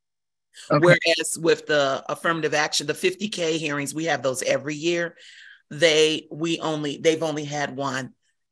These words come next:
Speaker 2: And, like, literally to the point where people have had to say, "What are the rules?"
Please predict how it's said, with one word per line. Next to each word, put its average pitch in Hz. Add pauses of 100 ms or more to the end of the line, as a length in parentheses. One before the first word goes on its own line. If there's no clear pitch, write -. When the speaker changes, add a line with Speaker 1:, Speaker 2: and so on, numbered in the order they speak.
(200)
Speaker 2:
And, 139
like, 143 (400)
literally 175
to 151
the 151
point 156
where 143
people 147
have 139
had 139
to 139
say, 135 (320)
"What 123
are 156
the 190
rules?" 214